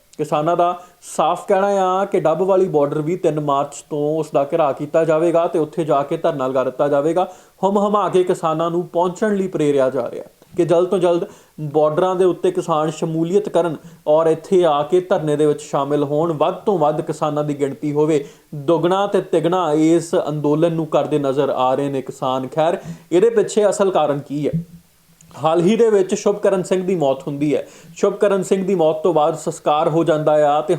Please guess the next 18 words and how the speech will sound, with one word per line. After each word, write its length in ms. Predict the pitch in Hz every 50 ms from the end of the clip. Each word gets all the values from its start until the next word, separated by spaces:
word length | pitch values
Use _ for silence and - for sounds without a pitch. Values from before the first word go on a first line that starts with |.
| -
ਹੁਣ 260 | 156 147 151 156 165 180 - - - - - _ _ - 165
ਅਗਲੀਆਂ 720 | 160 156 175 180 185 190 196 196 196 196 202 196 - 156 156
ਰਣਨੀਤੀਆਂ 720 | 170 165 156 156 156 156 156 156 151 151 - 170 175 170
ਉਲੀਕਣ 420 | 170 160 151 147 147 - 156 151
ਦਾ 100 | 151 151
ਸਮਾਂ 380 | 151 - 151 139 135 131 127 131
ਆ 40 |
ਜਾਂਦਾ 380 | 127 131 135 135 135 139 139 143
ਤੇ 140 | 143 170 156
ਉਸ 440 | 143 147 147 143 147 151 151 - -
ਸਮੇਂ 380 | - - - 160 147 143 139
ਦੇ 100 | 139 143
ਆਉਣ 220 | 139 127 127 131 139
ਨਾਲ 200 | 139 139 143 143
ਜਦੋਂ 280 | 143 131 143 - -
ਮੀਟਿੰਗ 300 | 143 139 143 151 208 196
ਹੁੰਦੀ 360 | 180 170 160 151 151 151 147
ਹੈ 180 | 139 139 147 147